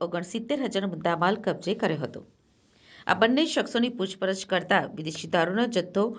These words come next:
મુંબઈના ઇમરાન નામના ઈસમે ભરી આપી મહેસાણાના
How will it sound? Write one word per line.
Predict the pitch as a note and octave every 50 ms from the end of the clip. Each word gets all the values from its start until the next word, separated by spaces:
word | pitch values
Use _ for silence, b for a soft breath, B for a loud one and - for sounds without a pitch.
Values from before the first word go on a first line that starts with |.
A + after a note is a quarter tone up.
| B B B B -
મુંબઈના | B3 B3 B3 C4 C#4+ C#4+ D4+ D4 D4 C#4+
ઇમરાન | G#3 G3 F#3 G#3 A3+ B3 C4+ B3
નામના | A3+ G3+ F3+ F3+ G3+ G3 - -
ઈસમે | F3 E3+ - - G3+ G#3+ A3 A#3 B3
ભરી | - - F#3 E3 F3 F3 D#3
આપી | D3 D3 - A3 C4 C4 B B B B B G#3
મહેસાણાના | A3 G#3+ G#3+ A3 C#4 C4+ C#4 C4+ C4 C4+ C#4+ C4+